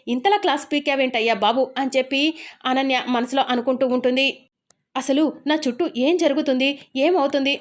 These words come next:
అని అనన్య మనసులో అనుకుంటూ ఉంటుంది. ఇక మరోవైపు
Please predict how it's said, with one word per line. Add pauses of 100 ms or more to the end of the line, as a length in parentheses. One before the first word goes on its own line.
అని
అనన్య
మనసులో
అనుకుంటూ
ఉంటుంది. (1000)
ఇక
మరోవైపు